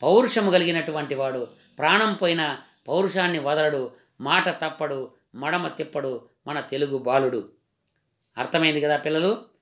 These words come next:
అందుకే మనం ఎప్పుడు కూడా తప్పు చేయనంత వరకు మనం ఎవరికీ భయపడరాదు,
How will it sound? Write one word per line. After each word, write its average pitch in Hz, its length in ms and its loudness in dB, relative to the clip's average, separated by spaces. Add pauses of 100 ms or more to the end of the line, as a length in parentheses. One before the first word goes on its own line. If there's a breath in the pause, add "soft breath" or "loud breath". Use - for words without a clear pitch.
(380)
అందుకే 147 540 -2 (400)
మనం 156 300 0
ఎప్పుడు 196 320 2
కూడా 156 260 4 (680)
తప్పు 226 240 0
చేయనంత 170 500 2
వరకు 143 460 -4 (220)
మనం 147 220 -4
ఎవరికీ 165 500 2
భయపడరాదు, 135 720 0